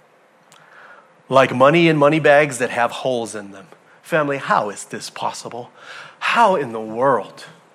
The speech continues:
does the living God, the God of love, grace, and mercy, allow this to happen to his people?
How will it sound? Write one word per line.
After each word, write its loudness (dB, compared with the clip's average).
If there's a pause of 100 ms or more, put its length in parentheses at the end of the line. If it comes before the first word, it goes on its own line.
(880)
does -12
the -8
living -2
God, -4 (460)
the -8
God 4
of 0
love, 2
grace, -6
and -6
mercy, -8
allow -2
this -10
to -4
happen -2
to -8
his -6
people? -8